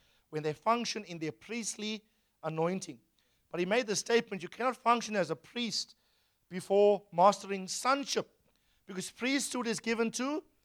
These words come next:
sonship, and sons are righteous before God. So it's a follow-up session of the past twenty-three sessions.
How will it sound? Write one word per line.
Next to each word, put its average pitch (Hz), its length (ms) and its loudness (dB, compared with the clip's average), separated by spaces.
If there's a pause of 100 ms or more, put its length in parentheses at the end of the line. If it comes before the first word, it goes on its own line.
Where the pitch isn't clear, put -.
(440)
sonship, 254 720 -2 (360)
and 226 160 -2
sons 269 340 0
are 247 100 6
righteous 240 480 4
before 247 580 2 (480)
God. 233 440 6
So 202 320 -4 (320)
it's 180 100 -12
a 202 60 -10
follow-up 262 460 0
session 214 360 -6
of 175 80 -6
the 165 60 -14
past 190 420 0
twenty-three 185 440 -12 (260)
sessions. 190 560 -6